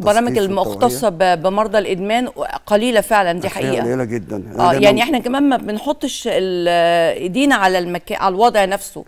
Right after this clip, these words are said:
Speaker 2: لا، لا، إحنا
Speaker 1: آه.
Speaker 2: سايبين الدنيا كده و-، و-، وأولادنا بقى ت-، تقع في
Speaker 1: الشباب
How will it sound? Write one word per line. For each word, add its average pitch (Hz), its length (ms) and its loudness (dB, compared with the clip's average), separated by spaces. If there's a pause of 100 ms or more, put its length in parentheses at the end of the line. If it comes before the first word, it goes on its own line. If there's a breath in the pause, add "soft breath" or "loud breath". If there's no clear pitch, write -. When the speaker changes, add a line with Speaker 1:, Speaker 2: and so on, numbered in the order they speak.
(120)
Speaker 2:
لا، 156 200 0
لا، 160 120 0
إحنا 139 220 -6
Speaker 1:
آه. 135 40 -6
Speaker 2:
سايبين 156 380 -2
الدنيا 139 360 -4
كده 131 340 -2
و-، 160 40 -2
و-، 151 420 0
وأولادنا 127 560 -4
بقى 113 240 -6
ت-، - 120 -14
تقع 87 460 -8
في - 120 -6
Speaker 1:
الشباب 262 240 0